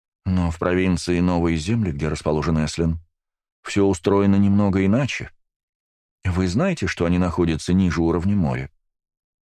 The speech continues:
Моленды, которые выкачивают воду, должны работать постоянно, а дамбы — поддерживаться в хорошем состоянии. Много столетий подряд корона предоставляла земли тем, кто мог обеспечить на них порядок.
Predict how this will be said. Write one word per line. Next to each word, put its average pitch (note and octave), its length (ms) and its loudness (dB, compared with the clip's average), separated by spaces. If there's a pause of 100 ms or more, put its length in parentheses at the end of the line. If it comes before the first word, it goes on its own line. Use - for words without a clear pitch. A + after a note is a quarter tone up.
(100)
Моленды, G2+ 520 2
которые G2 360 0
выкачивают F2+ 600 2
воду, G2+ 240 0
должны E2 380 0
работать F#2 460 -2
постоянно, G2+ 760 -2
а D2 200 -2
дамбы — G#2 440 0 (460)
поддерживаться C3 640 0
в - 40 -4
хорошем A#2 400 2
состоянии. D2 840 -2 (1080)
Много E2 380 2
столетий E2+ 480 -2
подряд E2+ 420 -2
корона E2+ 320 0
предоставляла F2+ 720 0
земли D#2+ 420 0
тем, G2 240 0
кто E2+ 160 -2
мог D#2+ 180 0
обеспечить D#2+ 540 -2
на E2+ 100 0
них E2 200 -2
порядок. D2 520 -4